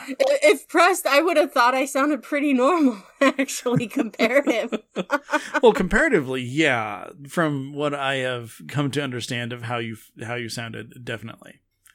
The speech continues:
Speaker 1: Yeah.
Speaker 2: But, uh, I mean, hey, overall, we still had fun, and you were still able
Speaker 1: I
Speaker 2: to
Speaker 1: was, I was kinda like this for most of
Speaker 2: Yes,
Speaker 1: it. <laughs>
Speaker 2: it was. And I felt horrible ever asking you questions or inviting you to
Speaker 1: <laughs>
Speaker 2: talk.
Speaker 1: No,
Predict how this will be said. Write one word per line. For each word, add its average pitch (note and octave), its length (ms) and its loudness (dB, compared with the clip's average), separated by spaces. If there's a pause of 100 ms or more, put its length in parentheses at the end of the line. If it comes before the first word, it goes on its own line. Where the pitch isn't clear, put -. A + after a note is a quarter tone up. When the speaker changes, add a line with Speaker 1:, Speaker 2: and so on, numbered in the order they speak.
(180)
Speaker 1:
Yeah. F3 280 0 (260)
Speaker 2:
But, B2+ 420 -2
uh, C3 220 -2
I C#4+ 80 -4
mean, C4+ 140 2
hey, A3 280 0
overall, F3+ 680 -2 (260)
we B2 120 -8
still D3+ 240 0
had D3 200 0
fun, E3 420 0
and C#3 120 -8
you A#2+ 80 -6
were A#2+ 60 -8
still D3+ 260 -6
able D3 160 -2
Speaker 1:
I - 100 2
Speaker 2:
to A3+ 80 0
Speaker 1:
was, G3+ 280 -4
I E3+ 200 -2
was F3+ 140 -6
kinda - 320 -6
like F3+ 300 -6
this - 540 -10 (140)
for C#3+ 100 -10
most G3 260 -4
of B2+ 60 -2
Speaker 2:
Yes, B2 540 -4
Speaker 1:
it. C#3+ 300 -2
<laughs> C#3+ 140 -16
Speaker 2:
it C3 40 -10
was. A#2+ 380 -4 (320)
And D3 160 -2
I D3 220 0
felt C#3 340 0
horrible C#3 960 0
ever D3 340 -2
asking D3 400 -6
you C#3 120 -4
questions E3 580 -6
or B2 600 -4
inviting C#3 640 2
you G3+ 80 6
to C#3+ 100 2
Speaker 1:
<laughs> - 20 -6
Speaker 2:
talk. D#3+ 500 2
Speaker 1:
No, A3 80 0